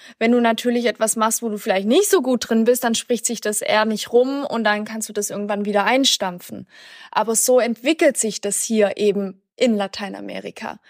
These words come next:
Deshalb, wenn du dann auch eine Empfehlung bekommst für einen Klempner, dann nimmst du lieber den, weil du auf einer Empfehlung basierend ihn herholst, wie dass du dich selber im Internet umschaust, ähm, und deine eigene Erfahrung dann machst.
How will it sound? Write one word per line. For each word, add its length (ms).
Deshalb, 340
wenn 140
du 100
dann 160
auch 180
eine 240
Empfehlung 640
bekommst 600
für 180
einen 240
Klempner, 760
dann 120
nimmst 260
du 60
lieber 320
den, 400
weil 240
du 300
auf 260
einer 240
Empfehlung 720
basierend 800
ihn 220
herholst, 760
wie 120
dass 220
du 120
dich 180
selber 320
im 80
Internet 460
umschaust, 680
ähm, 760
und 180
deine 240
eigene 300
Erfahrung 500
dann 140
machst. 360